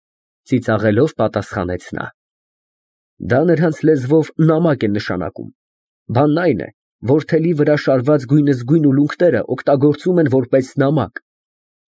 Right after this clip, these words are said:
«Հիանալի է, բայց ոչ մի նամակ չեմ ստացել, ես միայն սպասում եմ դրան»։ «Դուք լսեցիք գնդապետը ինչ ասաց, առաջնորդ»,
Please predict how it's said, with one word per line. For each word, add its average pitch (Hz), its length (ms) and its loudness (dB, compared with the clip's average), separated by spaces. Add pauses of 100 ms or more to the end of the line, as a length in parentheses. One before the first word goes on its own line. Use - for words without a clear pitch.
(520)
«Հիանալի 98 520 -2
է, - 140 -8 (600)
բայց 107 380 -2
ոչ 117 220 -2
մի 123 160 0
նամակ 117 300 0
չեմ 127 240 -4
ստացել, - 460 -14 (280)
ես 113 260 -2
միայն 135 440 2
սպասում 127 520 -2
եմ 95 140 -4
դրան»։ 98 300 -6 (1400)
«Դուք 151 300 0
լսեցիք 170 540 0
գնդապետը 135 600 0
ինչ 127 180 0
ասաց, 101 400 -6
առաջնորդ», 120 560 0